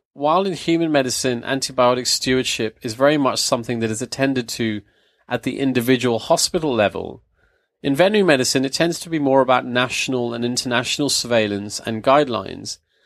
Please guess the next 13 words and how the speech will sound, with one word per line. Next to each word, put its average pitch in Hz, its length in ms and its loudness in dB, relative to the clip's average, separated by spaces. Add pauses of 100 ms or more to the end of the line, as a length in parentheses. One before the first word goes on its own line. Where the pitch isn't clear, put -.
(400)
and 135 100 -16
potentially 170 520 0
also 139 360 4
legal 135 640 4
or 117 80 2
regulatory 127 720 0
interventions 107 840 -4 (360)
that 120 200 0
are 113 80 -2
imposed 135 560 2
by 120 120 2
national 123 440 -2
authorities 110 840 -4